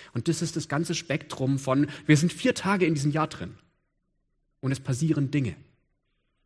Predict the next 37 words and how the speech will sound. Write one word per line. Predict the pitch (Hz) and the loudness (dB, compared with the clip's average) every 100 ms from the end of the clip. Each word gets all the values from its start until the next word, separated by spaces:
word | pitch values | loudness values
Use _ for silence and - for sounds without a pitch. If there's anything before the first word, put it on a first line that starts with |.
| _ - | _ -4
Und | 120 | -2
wir | 127 | 2
dürfen | 180 170 135 | 2 2 -2
aber | 110 110 | -2 -4
auch | - | -2
in | 185 196 | 2 4
diesen | 170 143 135 | 2 0 2
Dingen, | 151 151 120 | 2 0 0
die | 117 | -4
passieren, | 120 107 143 131 90 85 - _ _ _ _ _ _ | -6 -6 -6 -6 -6 -10 -18 _ _ _ _ _ _
glauben, | - 120 143 147 104 - _ _ _ _ | -2 0 0 -2 -6 -10 _ _ _ _
festhalten, | - 147 - - 110 - 104 | -6 -6 -4 -6 -6 -6 -10
sehen | 98 135 127 127 | -6 -4 -2 -4
und | 113 | -8
erleben, | 104 107 117 92 92 - _ _ - | -8 -6 -6 -6 -10 -16 _ _ -12
dass | 104 - | -10 -6
wir | 95 | -6
einen | 110 | -4
Gott | 113 110 | -6 -6
haben, | 104 92 90 85 - _ _ _ - | -4 -4 -6 -10 -18 _ _ _ -10
der | 101 | -8
die | |
Kontrolle | 110 104 - 104 95 | -6 -6 -4 -4 -4
hat. | 98 - - _ _ _ _ _ _ _ _ _ _ _ _ _ _ _ _ _ _ | -8 -14 -20 _ _ _ _ _ _ _ _ _ _ _ _ _ _ _ _ _ _
Das | 113 110 | -10 -6
heißt | 113 - | -6 -4
nicht, | 131 120 | -4 -4
dass | - | -4
alle | 127 123 | -4 -2
Dinge | 127 127 | -2 -2
so | 107 123 | -2 -4
passieren, | 123 101 131 120 117 | -6 -4 0 0 0
wie | 117 | 0
wir | 127 | -2
uns | 120 | -4
das | - - | -10 -12
vorstellen. | - 143 - 98 87 85 | -6 -6 -6 -10 -10 -12